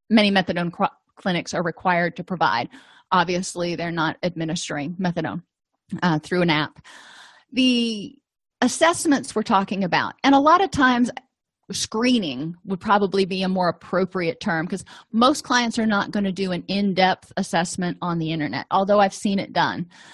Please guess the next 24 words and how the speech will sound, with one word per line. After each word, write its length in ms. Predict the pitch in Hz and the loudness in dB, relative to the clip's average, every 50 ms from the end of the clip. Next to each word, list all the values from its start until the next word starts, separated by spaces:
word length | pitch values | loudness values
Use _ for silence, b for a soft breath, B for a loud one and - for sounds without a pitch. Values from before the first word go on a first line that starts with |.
| B B B B _ - | B B B B _ -6
Um, 460 | 127 180 135 85 98 101 87 82 - _ _ _ _ _ _ _ _ _ _ - | -4 -4 -4 -4 -8 -10 -14 -16 -18 _ _ _ _ _ _ _ _ _ _ 0
thinking 340 | 240 226 220 247 226 214 | 0 0 2 2 2 2
about 300 | 202 190 196 196 - - | 2 4 4 4 4 2
taking 440 | - 233 202 196 - 208 202 196 185 | 2 0 0 0 0 -2 -2 -2 -2
the, 300 | 185 185 180 180 180 170 | -2 -2 -2 -2 -2 0
uh, 320 | 165 160 160 160 147 180 185 b b b b b b b b b _ | 0 2 2 2 0 -2 -4 b b b b b b b b b _
um, 380 | - 123 73 64 71 - - - _ _ _ _ _ _ _ _ _ - | -8 -8 -8 -8 -10 -14 -18 -20 _ _ _ _ _ _ _ _ _ 2
M 140 | 226 220 | 4 4
B 140 | 202 214 208 | 4 4 0
T 220 | - - 226 208 190 | -2 -2 0 2 4
I, 340 | 170 151 120 117 190 - - _ | 4 4 2 0 -4 -8 -6 _
for 120 | 208 180 | 0 0
example. 520 | 165 170 - 185 120 139 - - - - - _ | 0 0 -2 -6 -6 -6 -8 -10 -14 -14 -12 _
I 80 | - 247 | 0 2
mean, 100 | 262 285 | 4 4
that's 160 | 330 330 - | 2 2 0
a 60 | 320 | -2
full 240 | 311 - 247 240 240 | 0 0 0 0 0
assessment. 560 | 240 - - 220 233 - - 156 139 104 - B B B B - | 0 0 0 0 0 -2 -4 -8 -10 -12 -12 B B B B -4
The 100 | 202 190 | 0 0
Beck 200 | 220 226 - - | 2 0 0 -2
Depression 440 | 226 - - 240 233 - - 208 180 | -4 0 2 2 2 2 -2 -2 -2
Inventory, 640 | 175 170 160 170 170 - 185 117 98 101 175 - _ _ _ _ | -2 -2 -2 -4 -6 -6 -6 -6 -6 -8 -10 -12 _ _ _ _
that's 220 | 208 240 220 - | -2 -2 -2 -4